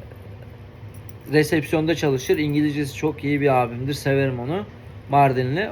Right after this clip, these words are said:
O mesela bana hep şunu derdi. "Kasinonun,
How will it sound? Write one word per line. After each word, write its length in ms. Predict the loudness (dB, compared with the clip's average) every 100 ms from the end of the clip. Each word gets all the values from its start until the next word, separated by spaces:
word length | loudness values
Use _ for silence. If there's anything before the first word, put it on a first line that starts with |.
| 4
O 160 | 4
mesela 400 | 6 4 6 8
bana 160 | 8 6
hep 120 | 4
şunu 300 | 2 -2 4
derdi. 400 | 4 4 2 0 -2 -16 -18 -18 -18 -18 -20 -18 -18 -16 -16 -16 -4
"Kasinonun, 680 | -2 0 2 4 4 0